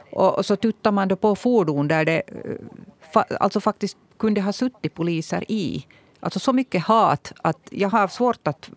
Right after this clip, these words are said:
förstå att, alltså varifrån kommer det här hatet mot just polisen? Kan någon förklara det?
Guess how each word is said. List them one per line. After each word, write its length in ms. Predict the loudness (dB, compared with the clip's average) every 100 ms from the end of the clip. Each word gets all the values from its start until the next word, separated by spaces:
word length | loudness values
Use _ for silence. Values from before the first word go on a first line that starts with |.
| -18 -8
förstå 380 | -4 0 2
att, 240 | 2 -2 -14 _ _ _ _ _
alltså 160 | -2 0
varifrån 460 | 0 0 -2 -4
kommer 420 | 2 2 2 -2
det 60 | -4
här 360 | -2 -2 -2 -8 _ _ -6
hatet 400 | 0 0 0 -4
mot 180 | -2
just 280 | -4 -4 -8
polisen? 640 | -4 -2 -4 -6 -12 -14 -16 -18 _ _ _ _ _ _ _
Kan 180 | -2 0
någon 180 | 0 0
förklara 480 | -2 -2 -2 -2
det? 100 | -6